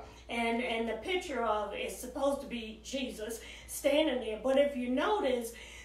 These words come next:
the, the door does not have a knob on the other side. That's because Jesus is a free will God.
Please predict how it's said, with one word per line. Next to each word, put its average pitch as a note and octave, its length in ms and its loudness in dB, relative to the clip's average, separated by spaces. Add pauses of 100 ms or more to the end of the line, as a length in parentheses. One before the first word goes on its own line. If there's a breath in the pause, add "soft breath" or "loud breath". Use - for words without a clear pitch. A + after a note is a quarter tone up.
(120 loud breath)
the, C4+ 300 6
the A3+ 220 0
door E4+ 500 6
does C4 220 6
not D#4 240 2
have D#4 440 0 (100)
a A#3 100 -4
knob - 520 2 (440 soft breath)
on B3+ 160 8
the B3 160 6
other A#3 160 4
side. F4 420 0
That's F4 260 0
because A#3 460 -2 (680 loud breath)
Jesus B3+ 460 4
is B3 160 2
a A3+ 60 -4
free C4+ 300 -2
will A#3 580 4 (100)
God. - 340 2